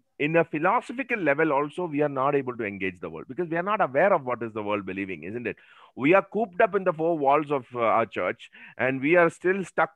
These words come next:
in antiquity, whereas the world is li-, living something totally different. When we have not engaged the world to speak to the world what the world needs now. So in a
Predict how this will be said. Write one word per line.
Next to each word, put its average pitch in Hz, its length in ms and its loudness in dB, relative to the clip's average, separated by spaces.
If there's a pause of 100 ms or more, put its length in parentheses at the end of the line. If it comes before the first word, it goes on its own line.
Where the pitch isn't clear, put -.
in 147 180 -4
antiquity, 131 640 -2 (280)
whereas 170 240 2
the 185 100 0
world 196 280 2
is 214 140 2
li-, 175 160 -4
living 170 440 -2
something 156 360 -6
totally 190 320 -2
different. 143 360 -4
When 165 120 -6
we 156 80 -2
have 190 140 4
not 208 180 -4
engaged 180 500 -2
the 170 100 2
world 135 320 -2
to 180 100 -4
speak - 360 -12
to 214 80 -12
the 165 120 0
world 139 240 -2 (240)
what 190 180 2
the 226 80 2
world 190 280 4
needs 196 280 -6
now. 226 320 -2 (420)
So 185 100 -2
in 196 160 2
a 247 60 -2